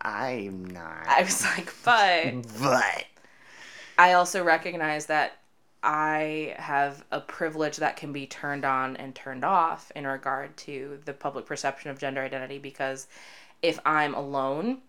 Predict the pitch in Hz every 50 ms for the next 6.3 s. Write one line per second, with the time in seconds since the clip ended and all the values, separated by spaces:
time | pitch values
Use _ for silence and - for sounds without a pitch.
0 | _ _ _ - - 165 160 156 151 147 147 147 143 151 - - - - - _
1 | _ _ _ - - - - - 285 277 277 269 262 262 - 214 214 196 190 -
2 | - 180 170 - - - - - 175 165 165 165 160 156 156 156 151 151 151 -
3 | - - - _ _ _ _ _ _ _ _ - - - 156 156 156 151 - 151
4 | 139 143 147 147 165 160 160 165 165 165 165 170 165 165 - - 175 170 170 175
5 | 175 175 175 - - - - - - - _ _ _ - - 190 185 180 147 127
6 | 117 110 165 214 262 -